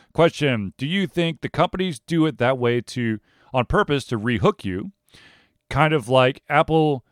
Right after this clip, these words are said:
phones become defunct after a while and they make you want the, the shiny new one? All right, two things.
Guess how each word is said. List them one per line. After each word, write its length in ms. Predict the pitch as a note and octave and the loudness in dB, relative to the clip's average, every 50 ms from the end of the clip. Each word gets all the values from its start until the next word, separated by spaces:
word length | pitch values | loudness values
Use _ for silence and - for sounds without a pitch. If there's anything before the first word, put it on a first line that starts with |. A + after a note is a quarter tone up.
| _ _ _ _ _ _ | _ _ _ _ _ _
phones 680 | _ - - D3 C#3 C3+ C3 B2+ B2 G2 - - - _ _ _ _ - | _ 2 4 6 6 6 6 4 2 -2 -6 -14 -20 _ _ _ _ -4
become 340 | C#3 B2+ - - C#3 C3+ B2+ | -4 -2 0 2 0 2 0
defunct 380 | A#2+ - - D3 D3 C3 - | 0 2 2 2 2 2 2
after 220 | C#3+ C3+ - - C3+ | 2 2 2 2 0
a 60 | A#2+ | 2
while 320 | G#2+ B2 A#2+ A#2+ A#2+ A#2+ | 4 4 4 6 6 4
and 200 | C3 - - A#2+ | 2 0 -2 -4
they 80 | A#2+ A#2 | -2 -2
make 340 | A2+ A#2 A#2+ A#2+ A#2+ - B2+ | 0 0 0 0 -2 -2 -6
you 80 | B2+ A#2 | -4 -2
want 240 | A2+ A#2+ A#2+ A#2 - _ _ _ _ | -2 -2 -2 -4 -6 _ _ _ _
the, 200 | - B2 D3 G#3+ - - | -8 -8 -8 -8 -10 -10
the 120 | - C3+ B2+ | -6 -4 -4
shiny 260 | - - C#3 C3+ B2+ | -2 -2 -2 -2 -2
new 140 | B2+ C3 B2 | -2 -2 -2
one? 140 | G#2 E2 - _ _ _ _ _ _ _ _ _ _ _ _ - | -2 -4 -6 _ _ _ _ _ _ _ _ _ _ _ _ 0
All 100 | C3 C#3 | 2 2
right, 140 | A#2 G#2+ - _ _ _ - - _ _ _ _ _ _ _ _ - | 2 0 -2 _ _ _ -20 -20 _ _ _ _ _ _ _ _ 0
two 140 | - E3+ | 2 2
things. 300 | C#3+ C3+ G#2 F2 - - | 2 2 0 -4 -8 -16